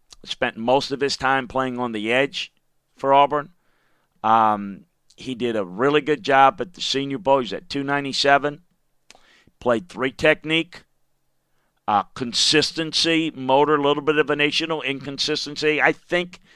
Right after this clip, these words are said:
they played him a little bit out of position. They played him head up a little bit more than he probably needs to be.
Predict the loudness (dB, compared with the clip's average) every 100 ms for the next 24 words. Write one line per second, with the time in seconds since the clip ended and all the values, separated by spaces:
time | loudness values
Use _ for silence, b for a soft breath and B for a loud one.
0 | b b b b -6 2 4 4 2 2
1 | 2 4 6 8 6 2 -4 -2 -2 -2
2 | -6 -6 0 2 2 0 2 4 4 2
3 | 0 0 0 -4 -4 0 0 0 -4 -6
4 | -6 0 0 0 -4 -4 -6 -6 -8 -4
5 | -2 -2 -4 -10